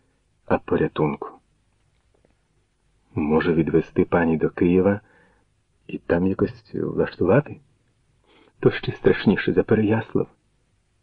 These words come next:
Може, в Чигирин? Хіба то не те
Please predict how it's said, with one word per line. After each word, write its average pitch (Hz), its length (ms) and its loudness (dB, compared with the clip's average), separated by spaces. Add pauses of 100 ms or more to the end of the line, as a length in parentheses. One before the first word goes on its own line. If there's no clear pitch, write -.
(120)
Може, 76 380 -4
в 71 80 -8
Чигирин? 120 540 2 (840)
Хіба 110 320 2
то 123 100 2
не 101 100 6
те 113 120 2